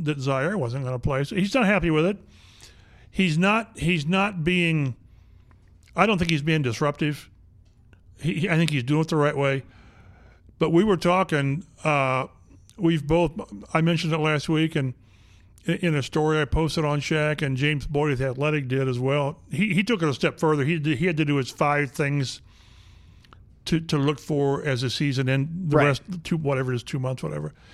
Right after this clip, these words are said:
Speaker 1: And one of them that, that is that Shaq plays his last down as a Colt. He, he went there,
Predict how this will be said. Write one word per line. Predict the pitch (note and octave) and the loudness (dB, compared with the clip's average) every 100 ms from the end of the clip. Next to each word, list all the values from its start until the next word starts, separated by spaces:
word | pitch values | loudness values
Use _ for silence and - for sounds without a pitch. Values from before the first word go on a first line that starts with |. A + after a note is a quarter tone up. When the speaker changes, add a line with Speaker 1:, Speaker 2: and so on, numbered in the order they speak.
| - - - - - - | -20 -20 -20 -20 -12 -2
Speaker 1:
And | D3+ C#3 | 2 4
one | F#3+ | 4
of | A#3+ D#3+ | 2 2
them | D#3 | 2
that, | C#3 D3 D3 | 2 0 0
that | D3+ - | 0 2
is | C#3 | 2
that | C3 B2+ | 0 0
Shaq | - E3+ D#3+ | 0 0 0
plays | - D3+ C#3+ | 0 0 2
his | C#3 C3 | 0 2
last | D3 C3 C#3 | 0 0 0
down | C#3+ C3 | 0 0
as | |
a | A#2 | 0
Colt. | - C#3 - - - - - - - | 0 0 -2 -16 -20 -20 -20 -20 -6
He, | - | -2
he | F3 D3 E3 | 0 0 2
went | D3 D3 | 2 2
there, | D3 G#2+ G2+ | 0 -2 -6